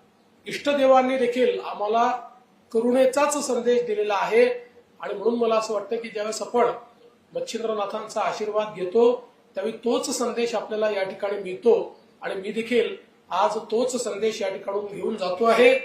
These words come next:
आणि पुन्हा एकदा मी <clears throat> सुरेश अण्णा, तुमचं आणि या ट्रस्टच्या सगळ्या ट्रस्टीजचं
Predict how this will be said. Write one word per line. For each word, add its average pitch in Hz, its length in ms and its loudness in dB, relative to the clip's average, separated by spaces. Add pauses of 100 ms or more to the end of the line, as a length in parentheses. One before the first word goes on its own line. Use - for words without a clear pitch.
(420)
आणि 214 440 0 (320)
पुन्हा 262 300 6
एकदा 233 280 4 (480)
मी 214 400 2
<clears throat> - 1300 -12
सुरेश 233 480 0
अण्णा, 226 200 0
तुमचं 226 580 0 (680)
आणि 196 140 0
या 233 100 6
ट्रस्टच्या 240 600 2
सगळ्या 247 340 0
ट्रस्टीजचं - 640 -4